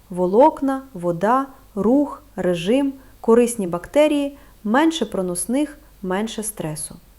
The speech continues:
Насіння льону — чудовий помічник, але не чарівна пігулка. Використовуйте розумно, регулярно, разом зі здоровим способом життя. Підпишіться на канал,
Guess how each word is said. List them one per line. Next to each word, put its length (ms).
Насіння 640
льону — 300
чудовий 440
помічник, 680
але 240
не 120
чарівна 460
пігулка. 580
Використовуйте 840
розумно, 640
регулярно, 720
разом 440
зі 140
здоровим 480
способом 600
життя. 400
Підпишіться 640
на 140
канал, 400